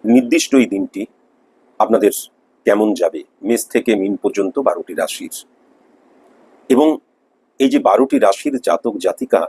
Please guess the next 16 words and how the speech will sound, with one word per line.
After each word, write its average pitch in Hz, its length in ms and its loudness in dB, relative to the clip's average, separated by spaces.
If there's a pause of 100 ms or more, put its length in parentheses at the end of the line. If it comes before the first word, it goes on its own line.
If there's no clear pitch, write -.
(180)
তাদের 110 260 4 (960)
কিভাবে 254 260 2 (100)
চলতে 185 300 2
হবে, - 160 -2 (120)
কি 135 140 2
কি 139 80 2 (120)
নিয়ম 135 200 6 (100)
মেনে 117 220 -2
চলা 90 220 0
প্রয়োজন, 80 320 -6 (680)
এই 127 200 6
সব 120 200 2
কিছু - 180 -4 (100)
নিয়েই 101 220 -4 (500)
আমার 98 260 2
আজকের 117 260 0